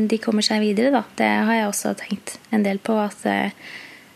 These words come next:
jeg synes ikke det er noe ålreit å påføre andre, eh, smerte. Og jeg tror ikke at, eh, fordi at man tror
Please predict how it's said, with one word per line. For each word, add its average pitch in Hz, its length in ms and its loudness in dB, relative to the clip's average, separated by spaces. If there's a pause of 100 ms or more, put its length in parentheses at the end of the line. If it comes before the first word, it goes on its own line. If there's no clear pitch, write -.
(360)
jeg 208 140 2
synes 202 200 0
ikke 202 120 2
det 196 100 4
er 196 80 2
noe 190 180 0
ålreit 190 340 -2
å 196 60 -2
påføre 190 600 -2
andre, 190 640 0 (600)
eh, 208 180 2
smerte. 220 480 2 (1300)
Og 208 440 4
jeg 208 180 2
tror 202 220 2
ikke 226 260 2
at, 240 240 -4
eh, 208 400 2 (1160)
fordi 208 380 4
at 190 120 -4
man 208 260 2
tror 196 600 0